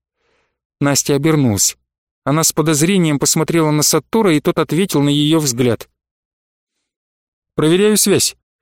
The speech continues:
Девушка отвернулась, а Рик занялся привычным делом. Он начал размышлять. И в первую очередь о падении мощности сигнала усилителя. Портить его, по сути, смысла не было, потому что оставались гарнизон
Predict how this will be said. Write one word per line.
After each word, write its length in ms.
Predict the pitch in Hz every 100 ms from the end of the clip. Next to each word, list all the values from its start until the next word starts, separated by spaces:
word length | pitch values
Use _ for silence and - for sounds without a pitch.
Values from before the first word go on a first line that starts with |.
| _ _ _ _ _ _
Девушка 420 | 135 156 143 -
отвернулась, 760 | 143 143 151 160 208 151 - - _
а 120 | 135
Рик 200 | 143 185
занялся 480 | 127 143 156 127 175
привычным 540 | 151 151 156 - 156 143
делом. 360 | 120 98 87 - _ _ _ _ _
Он 320 | - 190 202 170
начал 480 | 175 - 160 151 - _ _ -
размышлять. 840 | 143 139 160 147 - 117 - - _ _ _ _ _ _ _ _ _ _
И 80 | 147
в 160 | 147 -
первую 480 | 180 226 226 226 180
очередь 560 | 202 214 202 - - _
о 80 | 147
падении 540 | 160 143 165 190 175
мощности 600 | 160 165 165 185 175 -
сигнала 500 | 175 175 135 147 156
усилителя. 640 | 165 160 196 139 - 90 - _ _ _ _ _ _ _ -
Портить 460 | 202 - 165 -
его, 260 | 143 147 139
по 120 | 139
сути, 320 | 135 156 -
смысла 500 | - - 175 202 208
не 200 | 220 240
было, 240 | 156 120 110
потому 340 | - 160 165
что 200 | 151 165
оставались 540 | 151 - 151 190 160 127
гарнизон 640 | 151 151 147 131 208